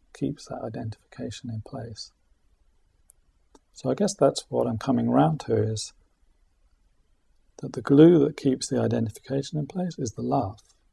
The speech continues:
It's the loving embrace that, you know, until it's, it's really deeply, um,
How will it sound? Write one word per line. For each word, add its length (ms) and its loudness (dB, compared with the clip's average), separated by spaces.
It's 160 -10
the 120 -8
loving 400 4
embrace 760 -2
that, 200 -14
you 80 -18
know, 100 -10
until 760 4
it's, 280 -10
it's 280 -10
really 440 6
deeply, 720 2
um, 500 -4